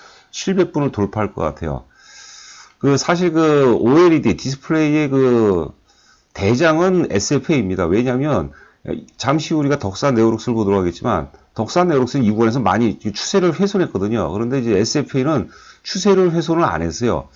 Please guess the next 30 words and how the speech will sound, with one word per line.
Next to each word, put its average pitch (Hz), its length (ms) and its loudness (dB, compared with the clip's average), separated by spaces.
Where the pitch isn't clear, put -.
그러니까 160 220 0
대장은 135 840 0
오를 143 300 2
때 190 100 2
많이 113 260 0
오르고 104 260 -4
빠질 147 240 0
때 160 100 -4
잘 165 120 -6
안 87 240 -6
빠져요. 104 520 0
워낙 135 280 0
이제 123 100 -2
수급 147 320 -8
관계도 123 340 -2
탄탄하고, 123 760 -4
그, - 220 -14
탄탄하고, 110 680 -2
그다음에 123 300 0
이제 117 180 0
뭐 107 180 0
제품 123 580 -2
포트폴리오도 117 560 -2
그렇고, 90 460 0
어, 90 320 0
여러모로 135 400 2
펀더멘털도 151 600 -2
트-, - 220 -18
튼실하기 131 460 -4
때문에, 101 360 -2